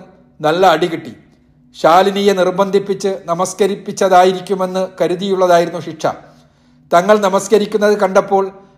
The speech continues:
അങ്ങനെ ചെയ്യാൻ ശാലിനിക്ക് ആഗ്രഹമുണ്ടാവുകയാണുണ്ടായതെന്നും അത്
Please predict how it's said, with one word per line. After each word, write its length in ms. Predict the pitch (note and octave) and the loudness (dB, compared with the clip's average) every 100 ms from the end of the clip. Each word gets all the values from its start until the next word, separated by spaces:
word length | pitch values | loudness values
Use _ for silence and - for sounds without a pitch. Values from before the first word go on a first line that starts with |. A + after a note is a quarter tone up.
| _ | _
അങ്ങനെ 340 | - F3+ G#3 G#3 G#3 | -2 0 0 0 0
ചെയ്യാൻ 280 | G3 G3 G3 - | 2 0 0 0
ശാലിനിക്ക് 580 | E3 F3 G3 G3+ G#3 G#3 E3 E3+ | 2 2 0 -4 -2 0 2 2
ആഗ്രഹമുണ്ടാവുകയാണുണ്ടായതെന്നും 1800 | F3+ G3+ F#3+ G3+ G3 F#3+ F#3 F#3 F#3 F#3+ F#3 F#3 F#3 F3+ F3+ F3+ E3+ C3 - _ _ _ _ - | 2 0 0 0 0 -2 2 4 4 2 2 2 0 0 2 0 -4 -10 -14 _ _ _ _ -4
അത് 160 | D#3+ | -2